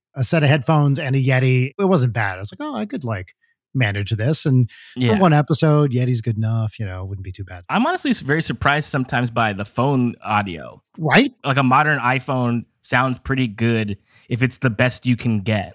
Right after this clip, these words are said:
Speaker 2: right? Like, it's better than, uh, often comes out of Zoom sometimes. I'll just, like, walk through a guest,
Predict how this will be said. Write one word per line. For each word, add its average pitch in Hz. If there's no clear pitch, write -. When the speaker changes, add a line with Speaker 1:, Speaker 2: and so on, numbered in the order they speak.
Speaker 2:
right? 120
Like, 104
it's 117
better 131
than, 117
uh, 123
often 113
comes 113
out 107
of 101
Zoom 113
sometimes. 98
I'll 107
just, 113
like, 107
walk 110
through 107
a 113
guest, 104